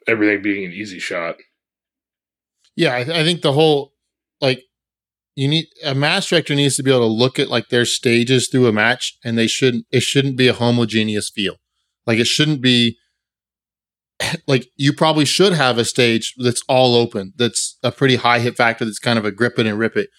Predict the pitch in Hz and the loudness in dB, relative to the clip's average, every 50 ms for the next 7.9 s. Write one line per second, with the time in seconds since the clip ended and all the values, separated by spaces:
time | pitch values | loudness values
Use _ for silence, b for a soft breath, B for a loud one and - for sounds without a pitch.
0 | _ _ _ - - 113 107 - - - 113 95 90 95 101 95 - 117 120 120 | _ _ _ -2 -2 -2 0 -2 -2 -2 -2 -2 -2 -4 -8 -4 -2 -2 -2 -2
1 | - 127 - - - 139 127 123 117 113 - - 117 101 92 - - - _ _ | -2 -6 -6 -2 0 0 0 0 -2 -2 -2 0 0 0 -2 -6 -12 -20 _ _
2 | _ _ _ _ _ _ 110 113 120 117 117 120 127 123 - - - 165 160 143 | _ _ _ _ _ _ 0 0 2 2 2 2 0 0 -2 0 0 2 2 2
3 | 131 127 123 110 110 101 - 127 117 117 107 101 113 113 110 107 104 104 120 113 | 0 0 0 -2 -2 -2 0 2 2 2 0 0 0 0 -2 -2 -2 0 0 0
4 | 107 107 - _ _ _ _ _ _ _ _ _ _ 117 113 110 113 113 120 120 | 0 -2 -4 _ _ _ _ _ _ _ _ _ _ -2 0 2 2 2 2 2
5 | 120 - - 120 120 113 - - 123 113 98 107 104 101 120 120 120 - 117 110 | 0 0 0 0 0 0 0 -2 -4 -4 -4 -6 -4 -2 0 0 0 -2 -6 -8
6 | - - 127 120 131 127 117 - _ _ _ _ _ _ - 123 127 135 131 - | -6 -6 -4 -2 0 -2 -2 -4 _ _ _ _ _ _ 0 0 0 0 0 0
7 | - 160 160 156 139 131 139 131 - - 135 131 131 131 123 117 113 101 | 0 0 0 0 0 0 -2 -2 -2 0 0 2 4 4 4 4 2 0